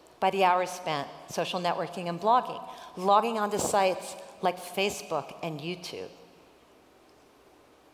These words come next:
An interesting part of this trend is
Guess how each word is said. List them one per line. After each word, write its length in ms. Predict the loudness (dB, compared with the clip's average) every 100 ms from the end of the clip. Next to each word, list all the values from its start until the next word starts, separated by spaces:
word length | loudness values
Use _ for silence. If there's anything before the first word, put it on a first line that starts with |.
| _ -20 -20 _ _ -20 -20 -20 -20 -20 -20 -4
An 80 | 0
interesting 840 | 0 0 -2 2 2 2 -2 -6 -6
part 220 | 0 2
of 140 | 2 0
this 180 | -6
trend 420 | -6 0 0 2 -2
is 140 | -6